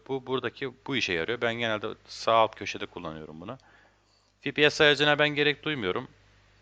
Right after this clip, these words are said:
Hani görüntü kirliliğinden başka bir şey değil. İzleyicilerin de, e, pek kullanmadım, ne olduğunu da bilmiyorum. Araştırmadım da.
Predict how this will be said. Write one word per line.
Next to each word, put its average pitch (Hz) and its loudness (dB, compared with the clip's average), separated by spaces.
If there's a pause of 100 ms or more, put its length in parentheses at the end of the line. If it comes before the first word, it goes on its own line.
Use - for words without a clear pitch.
(180)
Hani 107 -4
görüntü 113 -6
kirliliğinden 90 -8
başka 92 -6
bir 85 -8
şey 85 -8
değil. 110 -8
İzleyicilerin 135 0
de, 135 -4
e, 113 -2 (200)
pek - -2
kullanmadım, 123 -4
ne 127 -2
olduğunu 104 -4
da 104 -6
bilmiyorum. 117 -6
Araştırmadım 98 -4
da. 120 -4